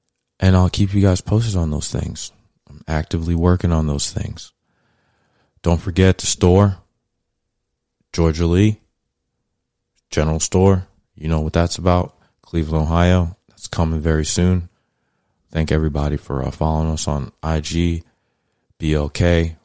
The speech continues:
Wall underscore podcast.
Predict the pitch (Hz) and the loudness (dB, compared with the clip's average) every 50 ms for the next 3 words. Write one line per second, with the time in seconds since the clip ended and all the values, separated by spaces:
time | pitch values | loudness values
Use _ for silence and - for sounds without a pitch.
0 | _ _ - - - 85 82 80 78 78 76 - - - 85 82 80 78 - - | _ _ -16 -6 -2 0 0 2 0 -2 -4 -6 -6 -4 -4 -2 -2 -4 -6 -6
1 | - - 78 78 76 73 76 - _ _ _ _ _ _ _ _ _ _ _ _ | -4 -2 -2 -2 -2 -4 -8 -12 _ _ _ _ _ _ _ _ _ _ _ _
2 | _ _ _ - - - 90 87 85 - - 85 85 87 85 - - - - | _ _ _ -10 -4 -2 -2 -2 -2 -2 -2 -2 -2 -2 -4 -6 -10 -10 -16